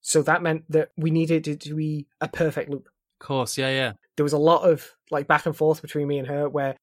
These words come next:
Speaker 1: we got a load of the sort of, like, direction-y stuff down quite quickly, but then there was a load of back and forth between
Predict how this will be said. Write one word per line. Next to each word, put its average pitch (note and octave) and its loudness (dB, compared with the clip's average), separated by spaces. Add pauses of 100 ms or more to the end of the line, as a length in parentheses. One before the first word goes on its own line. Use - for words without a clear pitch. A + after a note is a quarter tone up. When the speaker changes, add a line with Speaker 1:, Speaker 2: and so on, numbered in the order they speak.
Speaker 1:
we E3 -4
got G3+ 2
a G#3 4
load F#3+ 6
of E3+ 0
the D#3+ 4
sort D#3 0
of, C#3+ -2
like, C#3+ -4
direction-y D3 0
stuff - -8 (320)
down C#3 -2
quite C3 -4
quickly, A2+ -8 (400)
but D3 -2
then D3+ 2
there D3+ 2
was C#3+ -2
a - 0
load E3 6
of D#3 0
back D3+ -2
and D3+ -8
forth D3 -4
between D3 -4